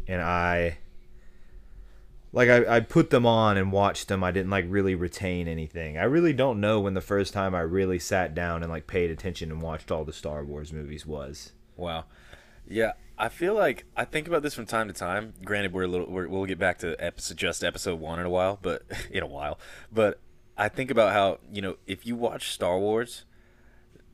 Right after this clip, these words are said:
Speaker 2: like, start to finish, one to six, having no knowledge of it,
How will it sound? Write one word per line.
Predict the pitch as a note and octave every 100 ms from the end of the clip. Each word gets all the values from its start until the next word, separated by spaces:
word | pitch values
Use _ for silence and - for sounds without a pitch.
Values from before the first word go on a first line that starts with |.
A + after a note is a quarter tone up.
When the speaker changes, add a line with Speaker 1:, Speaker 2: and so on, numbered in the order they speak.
| -
Speaker 2:
like, | F#2+ D#2+ - - - -
start | - - A2 G2+
to | -
finish, | - G2 G2+ -
one | F2 E2+ F#2 F#2+ G2+ G2
to | - G2+
six, | - F#2 F2+ - - - - - - - -
having | G#2 F2+ E2+
no | F2 F#2+
knowledge | D#2 F2 G2+ A2+
of | A#2+
it, | C#3